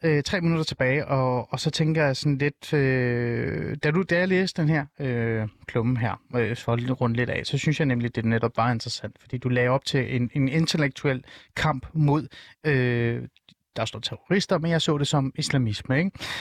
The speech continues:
Øhm, og, øh, vi har snakket om, hvordan man kunne gøre, øh, og jeg bliver sådan lidt, øh, både sådan lidt,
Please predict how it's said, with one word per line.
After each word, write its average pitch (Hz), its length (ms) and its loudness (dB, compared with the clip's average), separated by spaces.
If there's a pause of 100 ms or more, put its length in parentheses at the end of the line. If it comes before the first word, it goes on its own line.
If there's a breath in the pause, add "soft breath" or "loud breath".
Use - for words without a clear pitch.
(180 loud breath)
Øhm, 131 640 2 (140)
og, 147 260 2
øh, 131 100 0
vi 151 60 0
har 151 60 2
snakket 156 260 0
om, 165 80 2
hvordan 139 180 2
man 151 100 0
kunne 135 120 0
gøre, 151 540 2
øh, 127 280 0
og 135 180 -2
jeg 143 120 0
bliver 160 140 0
sådan 147 160 0
lidt, 147 200 -2
øh, 131 200 -4
både 139 180 2
sådan 147 140 0
lidt, 135 220 -2